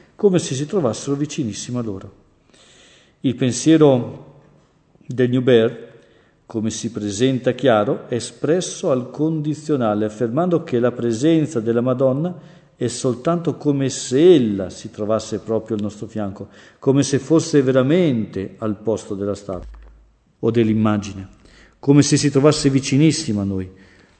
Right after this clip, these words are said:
Ciò sembra ridurre di molto l'effettiva consistenza di una presenza della Madonna che sia reale e personale.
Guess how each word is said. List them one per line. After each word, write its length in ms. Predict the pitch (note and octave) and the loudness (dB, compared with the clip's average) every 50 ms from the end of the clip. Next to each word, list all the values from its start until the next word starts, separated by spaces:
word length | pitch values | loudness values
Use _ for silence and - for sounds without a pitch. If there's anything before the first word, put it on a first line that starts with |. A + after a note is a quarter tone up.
| _ _ | _ _
Ciò 180 | - - F3 F3+ | 4 6 6 6
sembra 640 | E3+ - - D3 C#3+ D#3 D3 C#3+ C#3 C#3 D3 C#3+ - | 6 4 6 6 6 6 6 6 6 4 4 2 -2
ridurre 580 | A#2 A2 B2 A#2 A#2 D#3 G#3 F#3 C#3 A#2+ A#2 G#2+ | -4 -2 -2 0 2 2 4 4 4 2 2 2
di 100 | A2+ A#2 | 2 2
molto 380 | A2+ B2 B2+ B2 A2 A#2+ - A2 | 4 6 6 4 4 2 0 0
l'effettiva 480 | A2 G#2+ - A#2 A2 - B2+ A#2+ A2+ | 0 0 -2 -4 -4 -2 0 0 0
consistenza 680 | A#2+ A#2+ A#2 A2+ - A#2 - - - B2+ A#2+ B2+ C3 | 2 0 -4 -2 -2 -6 -6 -2 0 0 0 2 0
di 80 | A2+ A2+ | 0 2
una 160 | A#2+ A2+ A2 | 2 2 2
presenza 500 | A2+ A#2 A2+ G#2 G2 B2 A#2+ A#2 A#2+ A#2+ | 0 0 -2 0 2 2 2 2 0 -2
della 200 | G#2+ A2+ A2 A2 | 0 2 2 2
Madonna 420 | G#2+ G#2+ G#2 G#2+ B2 A#2+ A#2 A2 - | 2 0 2 2 2 2 2 0 -2
che 140 | - A2 | -4 -8
sia 260 | - - - A#2 A2 G#2 | -8 -6 -2 -2 -2 0
reale 380 | G#2+ G#2+ A2 A2 A2 G#2+ G#2 | 0 0 2 2 2 2 0
e 40 | G2+ | -2
personale. 600 | - G#2+ F#2+ - - G#2+ G2+ F#2+ F#2+ G2 G2 | -2 -4 -6 -6 -6 -6 -6 -6 -6 -8 -12